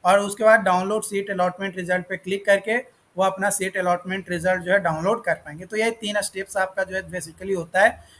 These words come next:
तो इस तरीके से वो अपना choice filling जो किए थे उसके हिसाब से इनको college मिल जाएगा। ठीक है, आप, अ, home पे आके, back आके, अ, यहाँ पे और भी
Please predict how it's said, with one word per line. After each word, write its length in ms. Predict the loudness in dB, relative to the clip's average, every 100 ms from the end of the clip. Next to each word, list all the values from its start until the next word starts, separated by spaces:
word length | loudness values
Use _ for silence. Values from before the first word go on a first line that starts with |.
| _
तो 60 | 0
इस 160 | 2
तरीके 320 | 2 2 2
से 120 | 0 0
वो 140 | 0
अपना 300 | 0 2 2
choice 400 | 2 -2 -2 -2
filling 320 | -4 -2 -2 -6 -18 _ _
जो 160 | -4 -4
किए 260 | 0 0
थे 140 | 2 0
उसके 260 | 0 -2
हिसाब 260 | -2 0 -2
से 120 | -2
इनको 220 | -6 -4
college 480 | -2 2 4 4 2 -6 _ _ -2
मिल 240 | 2 2
जाएगा। 340 | 2 0 -2 -14 _ _ _ _
ठीक 120 | 0 6
है, 80 |
आप, 300 | 6 6 4
अ, 100 | 4 6
home 260 | 4 0
पे 180 | 0 4
आके, 420 | 6 6 2 -2 -2 -10 _ -4
back 280 | 2 4 4
आके, 280 | 2 2 -4
अ, 460 | -4 -4 0 0 2
यहाँ 160 | 0
पे 140 | 2 2
और 220 | 2 2
भी 300 | 2 0